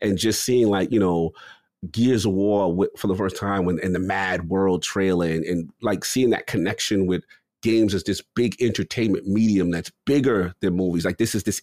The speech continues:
interactive thing that's, that's new, and BioShock came out, Mass Effect came out, Oblivion came out. Like, it was all these major releases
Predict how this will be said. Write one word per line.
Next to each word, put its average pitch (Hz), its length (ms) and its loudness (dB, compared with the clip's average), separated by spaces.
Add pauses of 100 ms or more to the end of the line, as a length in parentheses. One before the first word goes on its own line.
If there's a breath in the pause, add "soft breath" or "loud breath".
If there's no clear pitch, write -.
(100)
interactive 117 720 -2
thing 113 280 0
that's, 80 200 -2
that's - 320 -6
new, 117 380 2
and 82 120 0 (300 loud breath)
BioShock 120 580 -2
came 90 280 -2
out, 78 140 -6
Mass 185 320 -4
Effect - 280 -6
came 101 220 -2
out, 92 140 -6 (200 loud breath)
Oblivion 147 680 2
came 110 280 2
out. 101 80 -2
Like, 113 200 0 (220 loud breath)
it 151 80 2
was 156 260 4
all 202 280 2
these 214 200 2
major 127 920 4
releases 107 840 0